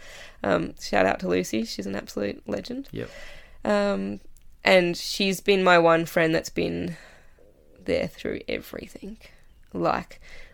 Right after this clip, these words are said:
Speaker 1: we were friends when I was young and healthy and riding. She was there when I was, like, going through all my shit times.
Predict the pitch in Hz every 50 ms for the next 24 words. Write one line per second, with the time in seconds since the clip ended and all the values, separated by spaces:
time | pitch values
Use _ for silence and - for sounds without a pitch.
0 | - - 180 180 185 175 175 185 180 - - 180 170 165 165 165 170 165 - -
1 | 170 170 165 165 160 160 165 175 165 165 170 - - - - - - - - -
2 | - - - 202 190 185 175 175 170 170 175 170 170 170 170 165 165 160 - -
3 | 180 170 165 165 175 170 170 170 170 170 170 170 170 165 - - 180 165 160 165
4 | 170 175 165 165 170 - - 175 170 - - 170 - - - 185 180 - - -
5 | - - - - - - - - - - - - - - - - - - - -
6 | - - - - - - - - - - 185 185 185 185 180 185 - - 196 190
7 | 180 185 190 - - 185 - - - - - - - - - - - - - -
8 | - - 185 185 190 196 - 196 - - - - - - 202 - - 202 214 226
9 | 226 - - -